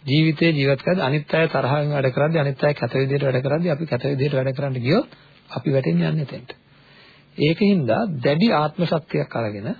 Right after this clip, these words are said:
තනියම නිවැරදි වෙන්න. හරිද? දැඩි ආත්ම ශක්තියක් අරගෙන තනියම නිවැරදි වෙන්න. අනිත් අය මොනවා කළත් මට වැඩක් නැහැ. මම පුළුවන් නම් හදා ගන්න බලනවා. නැත්තම් මම මගේ ජීවිතය විනාශ කරන්නේ නැහැ. මම සාර්ථකව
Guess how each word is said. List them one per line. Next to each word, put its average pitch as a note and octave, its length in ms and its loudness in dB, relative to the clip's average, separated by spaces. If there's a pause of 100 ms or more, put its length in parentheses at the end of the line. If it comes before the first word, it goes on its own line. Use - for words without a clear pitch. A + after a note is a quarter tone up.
(580)
තනියම E3+ 360 2
නිවැරදි G#2+ 340 -2
වෙන්න. G#2+ 220 -14 (840)
හරිද? G3 300 -4 (500)
දැඩි D3+ 320 4
ආත්ම E3 260 2
ශක්තියක් D3+ 420 -2
අරගෙන E3 260 -2
තනියම C#3+ 300 -4
නිවැරදි D3 340 -4
වෙන්න. A3+ 160 -6
අනිත් D3+ 300 -6
අය G3 160 -2
මොනවා D3 300 -2
කළත් E3 240 -2
මට D3+ 160 -6
වැඩක් B2 300 -4
නැහැ. C3 240 -4 (560)
මම D#3 160 0
පුළුවන් E3 300 4
නම් F3+ 140 4
හදා C3+ 240 2
ගන්න C3+ 200 2
බලනවා. A2 320 -2
නැත්තම් D3+ 320 -2
මම G3+ 200 0
මගේ D#3+ 360 4
ජීවිතය C4 460 4
විනාශ D3 300 2
කරන්නේ A2+ 340 -4
නැහැ. A2 220 -2
මම F3+ 60 -2 (140)
සාර්ථකව C#3+ 720 -2